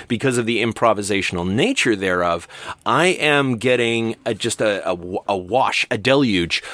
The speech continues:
I use that word way too much, don't I? Of, um, positive intrinsic rewards. So let's talk a little bit about extrinsic and intrinsic rewards. Extrinsic rewards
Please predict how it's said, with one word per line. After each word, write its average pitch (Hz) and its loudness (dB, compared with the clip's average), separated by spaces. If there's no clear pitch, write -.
I 101 0
use 110 2
that 90 0
word 85 -2
way 87 -2
too - -6
much, 85 -4
don't 90 -2
I? 85 -2
Of, 110 0
um, 98 2
positive 135 4
intrinsic 120 0
rewards. 90 -2
So - -2
let's 131 2
talk 139 2
a 131 2
little 120 2
bit 110 4
about 95 2
extrinsic 107 0
and 95 -2
intrinsic 90 -4
rewards. 78 -2
Extrinsic 143 2
rewards 107 2